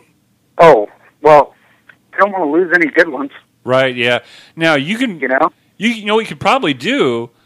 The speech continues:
Speaker 2: uh, 'cause I know as a tattoo artist, I mean, you're just scraping by. You're, you know, you're barely making any cash 'cause nobody gets tattoos anymore nowadays, right?
Speaker 1: No, it's two thousand sixteen.
Speaker 2: Right. But, uh, you can always,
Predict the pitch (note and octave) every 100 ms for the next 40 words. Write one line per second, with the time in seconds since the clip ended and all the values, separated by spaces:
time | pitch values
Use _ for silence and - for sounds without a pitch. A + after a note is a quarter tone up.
0 | _ _ _ _ - C#3+ C3 B2+ - G#3
1 | A3 D#3+ D3+ D3 F3 D3+ D#3 D3 B2 G#2+
2 | G#2 A#2+ A2+ B2+ B2+ G2+ - B2 G#2+ G2
3 | G2+ G#2 F2+ G#2 A2+ A#2+ A2 A#2 A#2+ A2
4 | G2+ G#2 G2+ G2 F2 - C3+ F#2+ - G#2+
5 | F#2+ _ _ _ _ _ _ _ _ -
6 | D#3+ F#3 B2 G2+ - G#2 - F#3+ A#2+ F2
7 | F2 E2+ F2+ F2+ F2 E2+ F#2+ A#2 E3+ F#3
8 | _ _ B2+ _ _ _ _ _ _ _
9 | _ - D#3 G#2+ G#2 - - D#3 D#3 B2
10 | A2+ - - - E3 B2 - - B2+ B2+
11 | G#2+ - - _ _ - D3+ C#3+ D3+ C3
12 | C3 F#3+ G#3 F3+ C#3+